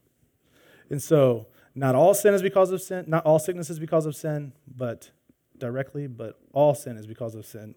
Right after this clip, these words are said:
Dang it. All sickness is because of sin, ultimately. So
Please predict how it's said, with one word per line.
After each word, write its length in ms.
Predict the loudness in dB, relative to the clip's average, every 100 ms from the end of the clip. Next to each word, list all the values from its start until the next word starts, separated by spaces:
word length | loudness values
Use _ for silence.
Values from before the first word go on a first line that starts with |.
| _ -18
Dang 160 | -16
it. 220 | -16 -20 _ -20 -12 2
All 220 | 4 4
sickness 640 | 2 2 2 2 -6 -10
is 80 | -10
because 340 | -10 -6 -6 -6
of 80 |
sin, 440 | -16 -16 -16 -16 -20 _ _ _ _ _ -6
ultimately. 540 | -6 -6 -18 -20 -20 _ _ _ _ _ _ _ _ _
So 460 | 6 8 8 4